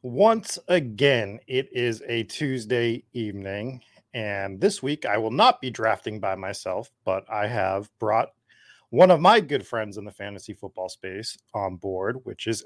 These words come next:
Eric Beimfohr. And we are gonna be talking about some of the most controversial players during best ball drafts.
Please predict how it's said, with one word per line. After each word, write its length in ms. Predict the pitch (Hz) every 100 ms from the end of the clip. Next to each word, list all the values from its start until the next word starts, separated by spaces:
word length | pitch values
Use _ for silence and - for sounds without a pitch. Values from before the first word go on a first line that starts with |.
| -
Eric 340 | 95 110 -
Beimfohr. 680 | 147 208 175 - 101 92 98 - _ _ _ _ -
And 120 | 104
we 180 | 123 208
are 100 | 190
gonna 200 | 160 147
be 440 | 131 135 135 160 -
talking 380 | - 123 123 135
about 200 | 113 110
some 240 | - 165
of 60 | 160
the 80 |
most 260 | 143 139 131
controversial 680 | - 135 127 120 120 120 110
players 540 | - 127 123 113 104
during 400 | - 131 135 110
best 300 | 92 151 -
ball 200 | 104 101
drafts. 480 | 92 92 90 - -